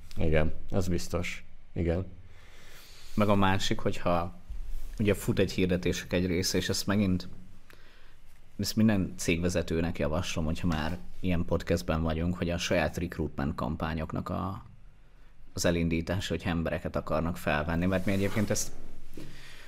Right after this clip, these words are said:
Speaker 2: ezzel volt viszonylag, mindig megtaláltuk az embereket,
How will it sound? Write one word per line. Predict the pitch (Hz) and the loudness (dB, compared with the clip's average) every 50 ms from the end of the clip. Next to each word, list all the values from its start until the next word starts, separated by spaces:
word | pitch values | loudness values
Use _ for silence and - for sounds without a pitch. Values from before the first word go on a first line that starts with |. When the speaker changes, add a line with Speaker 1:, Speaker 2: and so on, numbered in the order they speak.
| - - - - - - - - - - - - | -16 -16 -18 -18 -16 -14 -14 -14 -12 -12 -8 -4
Speaker 2:
ezzel | - 135 135 120 113 | -2 4 6 6 6
volt | 127 135 139 135 92 - - - - - - - - - | 8 8 8 8 8 6 2 0 0 -2 0 0 0 0
viszonylag, | - 95 - - - 98 92 90 87 87 - - - - - | 0 2 2 4 4 6 6 6 6 4 2 -2 -4 -4 0
mindig | 113 127 143 147 110 | 4 4 6 6 6
megtaláltuk | 98 92 - - 104 90 85 85 90 87 - - 92 | 4 2 2 2 4 4 6 4 4 2 2 0 0
az | 87 90 | 0 2
embereket, | 87 82 85 82 85 85 90 87 - 135 139 135 - | 2 2 2 4 4 4 2 2 4 2 2 2 0